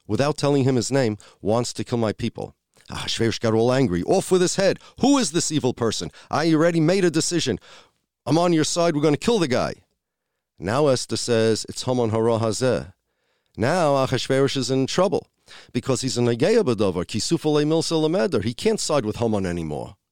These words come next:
Now he, he, he already committed himself to killing whoever wants to kill Esther. And now it's too late.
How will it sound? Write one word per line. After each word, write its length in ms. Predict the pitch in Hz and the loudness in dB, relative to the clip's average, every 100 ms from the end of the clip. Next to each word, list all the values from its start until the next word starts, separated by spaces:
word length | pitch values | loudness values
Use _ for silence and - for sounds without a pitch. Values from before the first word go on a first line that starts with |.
| _ _ _ _ _ _ _ _ _ | _ _ _ _ _ _ _ _ _
Now 200 | 82 104 | -6 -2
he, 200 | 135 135 | 0 0
he, 140 | 107 135 | -2 -2
he 100 | 123 | 0
already 220 | 143 147 | 0 0
committed 320 | 147 196 262 | 0 0 2
himself 400 | 202 - 113 92 | -2 -2 -4 -4
to 200 | - 104 _ - | -4 -4 _ -8
killing 300 | - 143 127 | 0 2 2
whoever 280 | 127 127 113 | 2 2 2
wants 280 | 113 107 - | 0 -2 -4
to 80 | 107 | -6
kill 240 | 117 104 | -2 -2
Esther. 400 | 92 - - - _ _ _ _ - | -2 -6 -14 -18 _ _ _ _ -12
And 120 | 85 | -6
now 180 | 117 127 | -2 -2
it's 160 | - | -4
too 100 | - | -6
late. 480 | 120 85 71 - - | -4 -2 -4 -10 -18